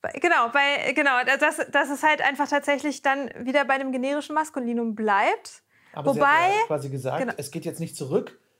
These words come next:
Speaker 2: sondern wir,
Speaker 1: Genau.
Speaker 2: wir verändern die Sprache ja nur nicht."
Speaker 1: Ja, und das würde funktionieren, wenn wir nicht vorher schon in einem, in einer Gesellschaft, äh, mit patriarchalen Strukturen leben würden.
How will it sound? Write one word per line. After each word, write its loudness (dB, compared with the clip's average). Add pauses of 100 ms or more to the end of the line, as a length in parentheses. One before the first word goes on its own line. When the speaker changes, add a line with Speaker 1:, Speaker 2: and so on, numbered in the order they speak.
(120)
Speaker 2:
sondern -2
wir, 0 (100)
Speaker 1:
Genau. -4
Speaker 2:
wir -8
verändern -2
die -4
Sprache -6
ja 2
nur -6 (1000)
nicht." -14 (840)
Speaker 1:
Ja, 2
und -4
das 0
würde 0
funktionieren, -2
wenn 0
wir 2
nicht -4
vorher 0
schon -2
in -6
einem, -4
in -8
einer -4
Gesellschaft, -4
äh, -6
mit -12
patriarchalen -8
Strukturen -4
leben -2
würden. -4